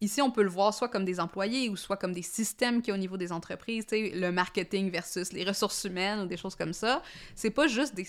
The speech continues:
des composantes qu'on peut interchanger, hein. Euh,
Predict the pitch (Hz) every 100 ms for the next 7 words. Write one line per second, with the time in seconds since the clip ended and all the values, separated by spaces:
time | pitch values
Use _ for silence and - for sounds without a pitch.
0 | - 185 170 190 185 196 202 233 - 175
1 | 208 220 196 196 196 - - 170 175 180
2 | - - - - - - 185 208 208 190
3 | 175 175 165